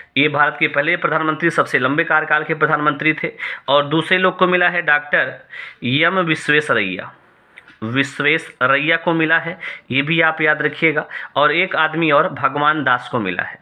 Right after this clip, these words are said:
भगवान दास को मिला है उन्नीस सौ पचपन में। Clear हो गया?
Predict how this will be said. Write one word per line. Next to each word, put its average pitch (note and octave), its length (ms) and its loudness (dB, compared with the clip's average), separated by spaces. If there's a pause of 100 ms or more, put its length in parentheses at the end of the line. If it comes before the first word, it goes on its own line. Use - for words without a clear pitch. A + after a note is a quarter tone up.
भगवान C#3+ 600 0
दास C3+ 360 0
को D3+ 100 0
मिला B2 240 2
है C3+ 140 -2
उन्नीस B2+ 420 -2
सौ D#3+ 80 0
पचपन - 420 -6
में। - 160 -20 (120)
Clear E3 240 2
हो D#3+ 100 -2
गया? D#3+ 180 -2